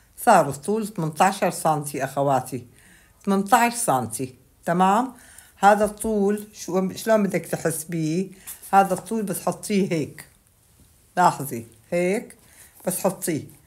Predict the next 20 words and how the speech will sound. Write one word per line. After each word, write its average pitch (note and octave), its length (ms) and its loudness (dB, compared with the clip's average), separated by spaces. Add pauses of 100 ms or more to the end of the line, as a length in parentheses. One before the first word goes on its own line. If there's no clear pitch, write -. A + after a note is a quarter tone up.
(440)
ما G3+ 220 8
لازم، G#3+ 600 4 (400)
ما E3 220 4
لازم E3 680 0 (120)
يغطي D#3+ 480 -2
هذا C#3+ 280 2
الطرف. C#3 420 -2 (880)
مثل E3+ 280 -6
ما D#3+ 120 2
دايمًا F#3+ 380 2
بنبهكم، D#3+ 840 0 (460)
لازم F#3+ 420 4
دايمًا G3+ 320 6
يكون D#3+ 440 0
هذا F#3 280 4
الطرف A3+ 580 2
مفتوح. F3+ 640 -2 (800)
هذا F3+ 260 2
الطرف G#3+ 640 2
مفتوح. F#3+ 580 0